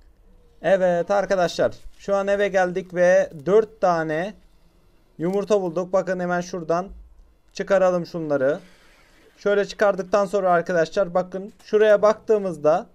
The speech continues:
e, yaklaşık bir dakika kalmış otuz beş dakikadan. E, şuraya da bakıyoruz hemen. Şöyle, e, şeyden yaklaşık beş tanemiz olacak.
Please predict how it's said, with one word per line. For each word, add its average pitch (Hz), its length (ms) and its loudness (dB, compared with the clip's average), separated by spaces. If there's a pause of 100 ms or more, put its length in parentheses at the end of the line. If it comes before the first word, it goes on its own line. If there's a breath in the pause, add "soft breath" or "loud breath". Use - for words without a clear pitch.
(400)
e, 156 80 0
yaklaşık 190 840 2
bir 208 160 2
dakika 202 340 0
kalmış 165 360 -2
otuz 160 260 -8
beş 165 160 -6
dakikadan. 165 540 -4 (600 soft breath)
E, 151 460 0
şuraya 208 420 2
da 202 120 4
bakıyoruz 196 440 -2
hemen. 170 460 -4
Şöyle, 175 640 -4 (260)
e, 135 380 -6 (140)
şeyden 180 1080 -4
yaklaşık 165 500 -6
beş 180 180 -4
tanemiz 175 440 -4
olacak. 151 360 -4